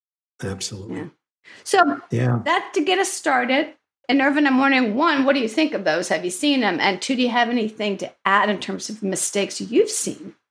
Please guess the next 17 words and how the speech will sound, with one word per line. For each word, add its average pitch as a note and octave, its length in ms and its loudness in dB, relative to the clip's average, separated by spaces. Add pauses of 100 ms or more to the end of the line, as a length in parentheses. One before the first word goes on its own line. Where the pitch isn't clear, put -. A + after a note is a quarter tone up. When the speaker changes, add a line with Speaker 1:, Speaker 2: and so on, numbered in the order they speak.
(360)
Speaker 1:
So, - 140 0
no, G3 140 4
it's - 140 -4
really B3+ 180 0
interesting. D#3 580 0
I'm C3 260 -4
actually D3+ 680 0
in B2+ 320 -4
the B2 80 0
midst C#3 300 0
of A#2+ 120 -2
a A#2 40 -4
coaching C3 400 -2
engagement, A2+ 840 0
and C3+ 180 -2
it's D3 140 -2
been C#3+ 400 0